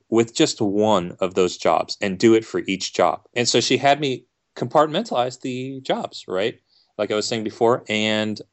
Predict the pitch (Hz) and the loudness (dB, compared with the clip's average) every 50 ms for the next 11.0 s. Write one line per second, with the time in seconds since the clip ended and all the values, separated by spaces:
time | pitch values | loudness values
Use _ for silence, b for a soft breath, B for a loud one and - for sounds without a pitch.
0 | _ _ _ - 101 104 104 104 104 117 104 104 104 98 98 107 117 117 135 123 | _ _ _ 2 2 4 4 4 2 0 -2 -4 -4 -2 0 0 0 -2 -2 -2
1 | 107 98 107 117 117 123 127 123 123 123 123 - 135 131 123 - 127 120 120 113 | 0 0 0 0 0 -2 0 2 2 0 0 2 0 0 0 0 0 0 0 0
2 | - - 120 120 117 - _ _ _ - 208 214 - - - 127 127 127 117 110 | 0 0 0 0 -2 -4 _ _ _ 0 0 0 0 -2 -2 -2 0 0 -2 -2
3 | 113 113 113 - 117 117 120 123 123 - _ _ 104 101 101 95 101 104 104 104 | -2 -4 -4 -8 -8 -8 -10 -12 -14 -16 _ _ -4 -2 0 2 2 2 2 2
4 | 101 98 104 107 104 113 107 104 - 101 98 - - 113 113 113 - 131 127 - | 2 0 -2 0 2 2 0 2 0 -2 -2 0 -2 -4 -2 -2 -4 -6 0 0
5 | 98 95 95 - 104 104 98 98 98 90 92 - 98 101 104 98 98 92 - 101 | 0 0 0 -2 -6 -6 -6 -4 -2 -2 0 2 2 2 4 2 0 0 2 2
6 | 98 95 - - 90 - - - 87 90 95 - 123 120 135 127 - - 90 - | 0 2 0 -2 -4 -4 -2 -2 -2 -2 -2 -2 0 0 0 -2 -4 -8 -8 -10
7 | - B B B B B B B - 127 135 131 - - 131 - 165 147 147 147 | -10 B B B B B B B 0 2 2 4 4 4 4 6 6 4 4 2
8 | - _ _ _ _ - 151 175 - - 226 202 165 - 202 208 165 135 107 101 | -2 _ _ _ _ -2 -2 -2 -2 -4 -6 -4 -4 -2 -4 0 2 2 2 2
9 | 101 117 - _ _ _ _ _ - - - 165 170 185 185 131 98 90 92 - | 0 -2 -8 _ _ _ _ _ 0 2 2 4 4 2 2 2 2 2 0 -4
10 | - - _ 117 113 110 104 110 117 123 131 147 139 107 87 85 95 104 - | -12 -14 _ -10 -8 -4 -4 -4 -4 -4 -6 -6 -6 -4 -4 -6 -6 -8 -12